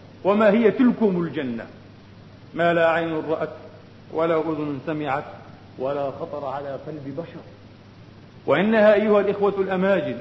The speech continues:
لجنان، فقد ذكر الله تبارك وتعالى في غير ما موضع من كتابه الأعز أنها جنات،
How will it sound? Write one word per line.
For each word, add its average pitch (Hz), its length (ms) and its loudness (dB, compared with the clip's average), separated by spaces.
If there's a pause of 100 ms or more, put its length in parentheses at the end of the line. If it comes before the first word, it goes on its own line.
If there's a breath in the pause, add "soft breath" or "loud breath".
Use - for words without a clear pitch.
لجنان، 190 580 0 (680)
فقد 196 300 2
ذكر 202 220 2
الله 190 280 2
تبارك 180 440 2
وتعالى 185 520 2
في 175 160 -2
غير 180 300 2
ما 175 160 2
موضع 151 460 0 (500)
من 180 200 0
كتابه 190 400 4
الأعز 190 340 4 (400)
أنها 226 320 10
جنات، 208 580 2